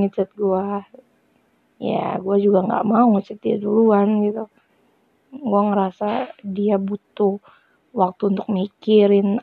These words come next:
apa yang dia lakukan, apa yang dia sesali gitu. Jadi kita tuh pernah, jadi sebelumnya tuh kita tuh pernah emang ngebahas kan, gue cuma nanyain doang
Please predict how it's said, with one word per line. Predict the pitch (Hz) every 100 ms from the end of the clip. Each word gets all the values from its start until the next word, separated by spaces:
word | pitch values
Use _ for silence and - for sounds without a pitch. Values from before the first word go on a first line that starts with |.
| -
apa | 190 - - 196 185
yang | 185 196
dia | 190 196
lakukan, | 208 - 196 - _ 202 196 220 247 - _ _ _ _ _ _ _ _ _ _ _ _ 294
apa | 226 294 208
yang | 196 190 190
dia | 185
sesali | 202 - 180 196 196 208 254 294 262
gitu. | 220 - _ _ _ _ _ _ _ _ _ _ _ _ _ _ _ _ _ _ _ _ _ _ _ _ _ - 240 - _ -
Jadi | 233 269 -
kita | 240 240
tuh | 254 254
pernah, | 233 220 233 - 190 220 220 208
jadi | 208 220 247
sebelumnya | 208 202 208 233
tuh | -
kita | 240
tuh | -
pernah | 240 220
emang | 226 214 214
ngebahas | 202 208
kan, | - 220
gue | 233
cuma | 233 226
nanyain | 214 208 214
doang | 214 214 208